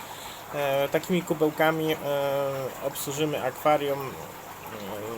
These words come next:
w sposób, że tak powiem, dostateczny, ale trzeba pamiętać, że przy dużych akwariach potrzebny jest też cyrkulator. E, cyrkulator nas zabezpiecza przed, e, strefami, e, które mają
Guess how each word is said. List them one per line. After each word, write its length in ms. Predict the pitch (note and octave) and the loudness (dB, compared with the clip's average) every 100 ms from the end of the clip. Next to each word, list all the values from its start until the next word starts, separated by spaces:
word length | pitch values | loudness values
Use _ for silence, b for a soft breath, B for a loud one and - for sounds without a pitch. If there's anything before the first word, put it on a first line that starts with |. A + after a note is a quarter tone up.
| G2 F#2 | -8 -6
w 60 | |
sposób, 400 | - - D3+ D3 B2+ B2 | -8 -2 -2 -2 -6 -4
że 100 | B2+ | -2
tak 140 | C3+ C3 | -2 0
powiem, 300 | D3 C3+ B2 | 0 0 2
dostateczny, 640 | E3 F3 D#3 C3+ - A#3 | 2 6 4 4 2 4
ale 180 | G#3 G3+ | 4 4
trzeba 300 | F#3 F3+ E3+ | 2 4 4
pamiętać, 480 | D#3 D#3+ D#3+ D#3+ D#3 | 4 0 2 0 0
że 80 | D3+ | -4
przy 160 | - | -4
dużych 300 | C#3+ D3+ C3 | -6 -6 -6
akwariach 360 | B2+ - C#3 C3 | -8 0 2 2
potrzebny 440 | C3 B2+ C#3 C3+ | 0 0 0 2
jest 180 | B2+ B2+ | 0 2
też 140 | C3+ C3 - | -2 -2 2
cyrkulator. 600 | D#3 D#3 E3 D3 A#2+ A2 - B B B - | 4 6 8 10 8 2 -6 B B B -4
E, 260 | C3+ B2 | 0 2
cyrkulator 600 | B2 D#3+ D#3 D#3+ D#3 D#3 C#3 | 2 0 4 4 6 2 4
nas 240 | C3+ C3+ | 2 2
zabezpiecza 580 | C3+ B2+ C3+ D3+ D3 C3+ | 0 0 0 0 2 2
przed, 220 | - C#3 - | 2 -2 0
e, 260 | C3 B2+ B2 | 2 4 4
strefami, 600 | - B2+ C3+ C#3+ C3+ B2+ | 0 -4 4 4 6 0
e, 40 | A2 B2+ A#2+ A#2+ A#2 A2+ - | 2 2 2 2 0 -4 -8
które 160 | - C3 | -4 0
mają 220 | B2 | 2